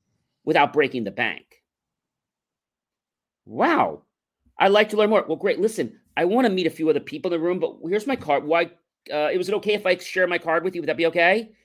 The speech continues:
"Yeah, can we exchange cards?" "Sure, I got permission. Great. Um, maybe we should, can we connect during the week? Maybe we can have a cup of coffee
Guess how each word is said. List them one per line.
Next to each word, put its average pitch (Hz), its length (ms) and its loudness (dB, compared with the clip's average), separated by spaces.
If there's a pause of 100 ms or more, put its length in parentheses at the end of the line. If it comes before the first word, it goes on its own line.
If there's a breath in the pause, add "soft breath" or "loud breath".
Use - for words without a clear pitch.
(100 soft breath)
"Yeah, 214 140 -2
can 160 120 -8
we 165 60 0
exchange 175 320 -4
cards?" 214 340 4
"Sure, - 280 -2
I 104 80 -2
got 120 160 -2
permission. 170 380 -4
Great. 127 320 -4 (480)
Um, 165 480 4 (340)
maybe 180 280 0
we 196 120 -2
should, 190 160 -8
can 185 80 -6
we 190 80 -2
connect 196 260 -2
during 196 100 0
the 180 60 0
week? 214 180 2
Maybe 170 120 0
we 160 80 0
can 175 80 -2
have 165 40 0
a 165 40 -4
cup 175 140 -2
of - 40 -20
coffee 226 540 -2